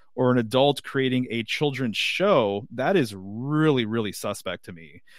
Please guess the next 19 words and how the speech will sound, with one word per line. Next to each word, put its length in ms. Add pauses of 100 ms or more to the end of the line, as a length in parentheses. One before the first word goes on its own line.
(240)
You 100
know, 260
I 120
just 200
don't 160
see 180
why 300
you 160
would 140
be 140
an 60
adult 720
and 160
care 300
so 220
much 560 (440)
to 200 (320)
educate 580
someone 500